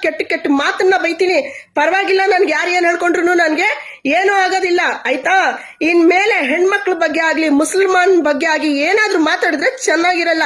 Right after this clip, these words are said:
ಅತಿ ಜಾಸ್ತಿ ಆಯ್ತು ನಿಮ್ದು ಕೇಳ್ದಂಗೆ. ಏನು ಕೇಳ್ತಾ ಇದೀವಂತ ಏನಾದ್ರೂ ಒಂದು ಮಾತಾಡೋದಾ? ಆ, ಪ್ರತಿಯೊಂದಕ್ಕಿಂತ ನಾವೇ ಸಿಗದ?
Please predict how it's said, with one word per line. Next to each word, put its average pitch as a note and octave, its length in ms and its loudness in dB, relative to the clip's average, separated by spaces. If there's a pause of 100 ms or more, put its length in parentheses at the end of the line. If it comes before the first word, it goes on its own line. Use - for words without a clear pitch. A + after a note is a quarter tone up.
(320)
ಅತಿ D4 360 -2
ಜಾಸ್ತಿ F4+ 340 -2
ಆಯ್ತು F#4+ 240 0
ನಿಮ್ದು E4 320 2
ಕೇಳ್ದಂಗೆ. D#4+ 540 0 (480)
ಏನು F4 280 0
ಕೇಳ್ತಾ G4 380 0
ಇದೀವಂತ F#4+ 480 0
ಏನಾದ್ರೂ G#4+ 420 0
ಒಂದು D4 180 2
ಮಾತಾಡೋದಾ? B3+ 560 0 (360)
ಆ, D4 80 0 (140)
ಪ್ರತಿಯೊಂದಕ್ಕಿಂತ A4+ 1000 -2
ನಾವೇ F4+ 320 0
ಸಿಗದ? C#4 320 -2